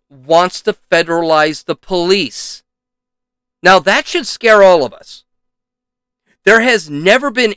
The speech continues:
any kind of good that has come from federal-, federalizing the police. Think of the black, black shirts of Italy under Mussolini, which was fascist. The brown shirts under German, under Germany,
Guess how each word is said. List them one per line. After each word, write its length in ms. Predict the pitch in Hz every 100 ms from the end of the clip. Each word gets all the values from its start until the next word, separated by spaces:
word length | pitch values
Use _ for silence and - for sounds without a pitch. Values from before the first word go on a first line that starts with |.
| -
any 300 | 220 240 208
kind 360 | - 214 208
of 300 | 208 165 _
good 420 | - 185 139 101 _ -
that 140 | 175
has 140 | 175 -
come 300 | 190 160 143
from 220 | 156 139 -
federal-, 600 | 165 151 151 139 139 139 _ _ -
federalizing 760 | 202 190 160 135 127 123 127
the 80 | 123
police. 580 | - 156 117 - - - _ _ _ _ _ _ -
Think 180 | 220 214
of 80 |
the 80 | 202
black, 480 | - 190 180 - - _
black 260 | 185 185 -
shirts 320 | - 143 -
of 120 | 135 -
Italy 400 | 175 160 123 110
under 200 | 123 135
Mussolini, 720 | 147 143 160 151 143 117 - _ _
which 200 | 139 -
was 220 | 135 -
fascist. 640 | - 147 139 - - - _ _ _
The 60 | 135
brown 340 | 170 170 185
shirts 360 | - 170 127 160
under 200 | 151 143
German, 540 | - 175 175 165 160 - _ - 175
under 220 | 180 156
Germany, 640 | - 170 185 175 123